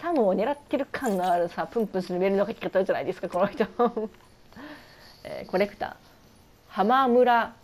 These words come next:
通信を始めたい。何やそれ。「サム、ちょっといいことを思いついた。カイラル通信と君の配送を結びつけて、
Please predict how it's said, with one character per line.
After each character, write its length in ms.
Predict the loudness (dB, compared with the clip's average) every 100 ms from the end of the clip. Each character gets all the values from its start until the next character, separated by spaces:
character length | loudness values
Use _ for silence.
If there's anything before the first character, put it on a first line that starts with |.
| -10
通 200 | 2 2
信 320 | 2 -6 -6
を 140 | -4 -4
始 200 | -2 0
め 100 | 2
た 100 | 2
い。 60 | 0
何 120 | 0
や 60 | 0
そ 80 |
れ。 140 | -2 -4 -10 -20 -20 -20 -20 -20 -20 -10
「サ 100 | 0
ム、 140 | 0 0
ち 100 | -2
ょ 40 |
っ 20 |
と 160 | -2 0
い 80 | 0
い 60 |
こ 100 | 0
と 160 | 2 0
を 80 | 2
思 180 | 0 0
い 60 |
つ 120 | -2
い 80 | -6
た。 180 | -6 -10 -12 -20 -20 -20 -6
カ 100 | 2
イ 60 | 4
ラ 80 |
ル 100 | 4
通 220 | 4 2 2
信 220 | 0 0
と 220 | 2 2 0
君 140 | 0
の 160 | 0 0
配 220 | 0 -2
送 240 | 0 2
を 260 | 2 0 -2
結 180 | -8 -4
び 120 | -4
つ 80 | -2
け 100 | -6
て、 220 | -4 -10